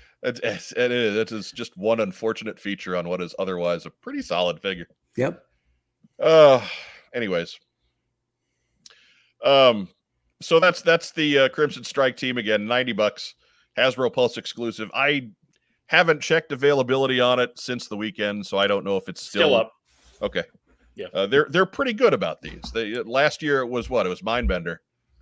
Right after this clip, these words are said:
Speaker 1: Uh, and they had a pretty good run of 'em, and then they were out for a while, and then they had another pretty good run of 'em. So I would, I would imagine if, if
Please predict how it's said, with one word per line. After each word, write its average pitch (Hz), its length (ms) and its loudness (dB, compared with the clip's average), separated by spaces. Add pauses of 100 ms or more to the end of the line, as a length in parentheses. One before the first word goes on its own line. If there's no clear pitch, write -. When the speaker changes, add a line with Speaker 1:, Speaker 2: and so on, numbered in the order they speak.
(280)
Speaker 1:
Uh, 95 180 -2
and 113 120 -4
they 127 80 2
had 139 120 4
a 135 40 0
pretty 147 240 -4
good 135 160 0
run 135 200 2
of 127 160 2
'em, 127 160 -6
and 110 140 -2
then 120 160 -4
they 117 140 0
were 110 180 -2
out 113 240 -2
for 113 120 -6
a 104 40 -2
while, 107 220 0
and 107 80 -2
then 113 80 -6
they 110 100 -2
had 117 140 0
another 113 280 0
pretty 101 280 -8
good 87 180 -8
run 92 180 -4
of 90 160 -6
'em. 85 160 -8 (560)
So 101 500 -4
I 107 120 -2
would, 110 280 -4
I 107 120 -2
would 110 180 -4
imagine 113 480 0
if, - 300 -12
if 101 200 -12